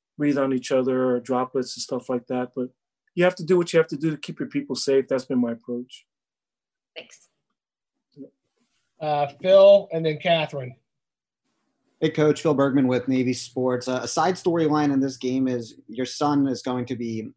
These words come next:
Speaker 4: coaching against his alma mater, B Y U. What advice do you have for him as a young aspiring coach about being on the other sideline as your old school?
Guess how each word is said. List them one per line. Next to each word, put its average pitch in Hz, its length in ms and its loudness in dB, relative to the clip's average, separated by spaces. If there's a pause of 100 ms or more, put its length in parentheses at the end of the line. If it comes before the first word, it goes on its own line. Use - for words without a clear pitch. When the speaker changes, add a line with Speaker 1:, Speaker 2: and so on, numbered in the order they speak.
(160)
Speaker 4:
coaching 131 600 -4
against 120 480 -10
his 113 240 -4
alma 113 220 -4
mater, 110 420 -4
B 113 120 -12
Y 107 180 -6
U. 107 520 -8
What 147 140 -4
advice 135 420 -4
do 123 100 -8
you 117 60 -4
have 113 300 -4
for 110 100 -8
him 117 200 -6
as 104 100 -8
a 107 40 -8
young 110 300 -8
aspiring 107 420 -8
coach 113 340 -8
about 101 400 -8
being 110 260 -8
on 104 260 -8
the 104 120 -12
other 107 180 -8
sideline 98 600 -10
as 95 100 -14
your 101 120 -10
old - 120 -16
school? - 360 -16